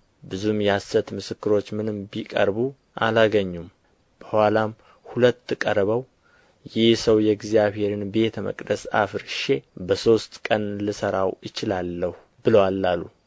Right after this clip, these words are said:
ሊቀ ካህናቱም ተነስቶ፣ "እነዚህ ለሚመሰክሩብህ አንድ እንኳ አትመልስምን?" አለው። ኢየሱስ ግን ዝም አለ። ሊቀ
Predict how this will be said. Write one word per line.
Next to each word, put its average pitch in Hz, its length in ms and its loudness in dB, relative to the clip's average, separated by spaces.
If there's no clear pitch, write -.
ሊቀ 110 440 0
ካህናቱም 98 680 -4
ተነስቶ፣ 92 400 -4
"እነዚህ 104 720 -4
ለሚመሰክሩብህ 107 1200 -4
አንድ 127 340 -2
እንኳ 110 300 -8
አትመልስምን?" 101 1040 -6
አለው። 90 280 0
ኢየሱስ 110 460 -2
ግን 101 280 -2
ዝም 101 360 -10
አለ። 85 200 -4
ሊቀ 110 360 -2